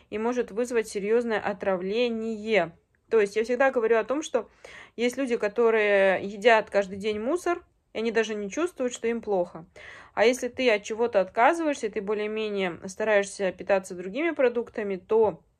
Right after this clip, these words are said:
поход в Макдак или съеденный на день рождения там, а, пол торта, <laughs> а,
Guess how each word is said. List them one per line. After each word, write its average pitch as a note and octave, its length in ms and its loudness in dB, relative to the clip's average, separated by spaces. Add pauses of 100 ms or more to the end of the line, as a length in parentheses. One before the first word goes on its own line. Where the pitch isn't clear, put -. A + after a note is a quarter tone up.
(640)
поход A3 300 4
в - 20 -6
Макдак G3+ 580 4
или G#3 240 -2
съеденный G3 680 -2
на F#3 120 -2
день F#3 160 -6
рождения F#3+ 420 -2
там, E3+ 260 -6 (500)
а, G3+ 220 2
пол C4 320 6
торта, C4+ 480 4 (520)
<laughs> E4+ 520 -8
а, G3 920 0